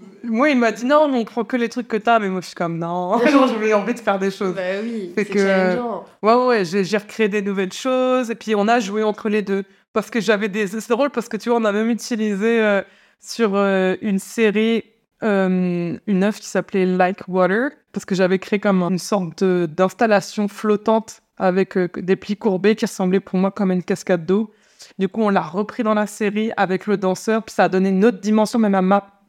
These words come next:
Speaker 1: première sculpture que j'avais fait. Il y a eu une extension et à l'exposition à L A. Du coup, j'ai refait cette sculpture-là, mais genre, euh, à trois mètres de haut. Mais alors, euh, en fait, cette œuvre-là était partie d'un petit truc et ça s'est étendu, euh, à autre chose.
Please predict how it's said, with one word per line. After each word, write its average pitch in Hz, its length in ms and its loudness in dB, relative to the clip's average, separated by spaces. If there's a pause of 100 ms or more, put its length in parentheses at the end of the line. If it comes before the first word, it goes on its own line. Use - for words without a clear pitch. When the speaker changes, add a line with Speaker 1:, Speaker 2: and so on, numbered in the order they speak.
(140)
Speaker 1:
première 226 300 0
sculpture 220 400 -4
que 226 100 -2
j'avais 196 280 2
fait. 285 300 -2 (480)
Il 196 60 2
y - 20 4
a 185 60 4
eu 220 80 2
une 214 120 2
extension 214 640 0
et 214 240 2
à 196 160 4
l'exposition 190 720 -2
à 196 100 2
L 185 200 2
A. 247 140 2 (480)
Du 175 180 -2
coup, 226 320 -2
j'ai 180 160 0
refait 214 380 -2
cette 214 160 -4
sculpture-là, 208 720 0
mais 202 240 2
genre, 185 340 0
euh, 175 220 0 (320)
à 180 120 2
trois - 260 -4
mètres 208 200 2
de 202 80 2
haut. 247 320 0 (180)
Mais 190 140 2
alors, 196 220 2
euh, 196 320 2
en - 40 -2
fait, 254 120 -2
cette 214 280 -4
œuvre-là 214 320 4
était 220 180 -2
partie 214 360 -4
d'un 196 180 2
petit - 260 -14
truc 262 360 -4
et 214 60 0
ça 196 220 -2
s'est 196 340 -4
étendu, 240 480 0
euh, 220 400 0
à - 180 -2
autre 226 200 -2
chose. 214 320 0